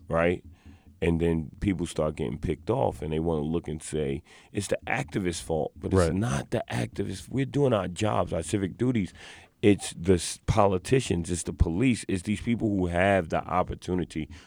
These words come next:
Speaker 1: to correct,
Speaker 2: Right.
Speaker 1: to correct this situation that are not doing anything. That's problematic.
Speaker 2: What do you think the way forward is? I mean, i-, for you, you said you wanna be in the front lines,
Speaker 1: Mm-hmm.
Speaker 2: and that's your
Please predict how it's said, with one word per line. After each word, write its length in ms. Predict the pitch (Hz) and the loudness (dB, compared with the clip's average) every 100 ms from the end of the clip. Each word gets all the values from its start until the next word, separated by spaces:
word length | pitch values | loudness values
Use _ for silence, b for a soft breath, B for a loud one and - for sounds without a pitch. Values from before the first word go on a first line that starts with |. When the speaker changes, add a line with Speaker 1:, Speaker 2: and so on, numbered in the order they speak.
| 78 | -10
Speaker 1:
to 140 | - 104 | -4 -2
correct, 840 | - 82 76 73 98 90 - - b b b - | 2 0 2 4 4 4 -4 -20 b b b -2
Speaker 2:
Right. 340 | 92 82 - | 0 0 -2
Speaker 1:
to 120 | - | 0
correct 600 | - 104 87 78 113 - - | 4 6 8 8 8 6 0
this 160 | 95 | -2
situation 800 | - 95 - 87 95 95 85 80 b b b - | 0 -2 -2 0 2 0 -4 -10 b b b -10
that 180 | 82 76 | -8 -6
are 100 | 73 | -6
not 420 | 73 76 73 73 - _ - | -6 -6 -6 -8 -14 _ -14
doing 440 | 76 73 69 - - _ - - | -8 -6 -8 -12 -18 _ -18 -10
anything. 500 | 76 71 - - 76 - | -10 -10 -14 -18 -18 -16
That's 280 | - 73 - | -10 -10 -8
problematic. 520 | - 64 65 53 - - 80 _ - _ | -10 -12 -12 -16 -18 -20 -20 _ -20 _
Speaker 2:
What 200 | 95 104 | 6 8
do 60 | 120 | 8
you 80 | 143 | 6
think 280 | - 131 - | 4 0 2
the 80 | 101 | 4
way 200 | 95 95 | 6 6
forward 500 | - - 87 87 76 | 2 -2 0 2 0
is? 300 | 71 69 - | -2 -6 -8
I 60 | 90 | -4
mean, 340 | 90 85 82 - _ _ _ - | 0 0 -2 -6 _ _ _ -10
i-, 840 | 90 87 85 85 82 82 80 78 - _ - | -4 -2 0 -2 -2 -2 -4 -6 -8 _ -20
for 200 | - 95 | -2 -2
you, 600 | 92 113 117 110 104 98 - | 4 6 8 8 6 0 -4
you 360 | 95 95 92 92 | 0 2 2 0
said 420 | - - 87 80 | -2 0 2 2
you 120 | 92 | 2
wanna 180 | 90 87 | 4 4
be 60 | 85 | 2
in 60 | 78 | -2
the 60 | |
front 260 | - 85 - | -6 -6 -6
lines, 580 | 73 71 73 - - - | -8 -8 -10 -12 -14 -8
Speaker 1:
Mm-hmm. 360 | 80 76 73 85 | -6 -6 -8 -6
Speaker 2:
and 100 | 82 | -4
that's 240 | 82 - | -4 -6
your 520 | 85 87 82 78 78 | -2 0 0 0 -4